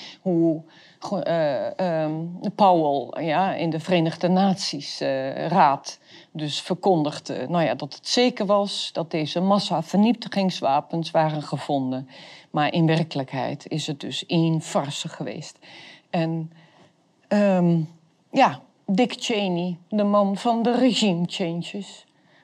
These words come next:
Niet alleen het Irak-verhaal, Libië-verhaal, maar vervolgens ook het verhaal dat Russen aan mij gaan zeggen de afgelopen vier jaar, vijf jaar, van,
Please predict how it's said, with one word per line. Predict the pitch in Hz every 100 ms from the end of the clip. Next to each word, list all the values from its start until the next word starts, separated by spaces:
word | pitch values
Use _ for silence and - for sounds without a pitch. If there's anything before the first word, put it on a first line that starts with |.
| -
Niet | 226 -
alleen | 185 180 185
het | 190
Irak-verhaal, | 294 220 196 - - 196 180 143 170 - _ _ _ _ _ _
Libië-verhaal, | - 190 214 185 165 139 135 135 123 - 156 _ _ _
maar | 160 180
vervolgens | 170 165 185 180 170 160 156 -
ook | 180 160 -
het | 170 170
verhaal | - 170 151 151 147 156 _ - - _
dat | 180 180
Russen | 185 170 190
aan | - 175
mij | 175 175
gaan | - 180 180
zeggen | 170 214 - 190
de | -
afgelopen | - 196 - 175 131 143 165 196
vier | - 262 269
jaar, | 240 180 185 226 240
vijf | - 196 226 -
jaar, | 202 185 226 240 240 _ _ _ _ _ _ _ _ _ _ _ _ _ _ _ _ _ _ _ _ _
van, | - 254 240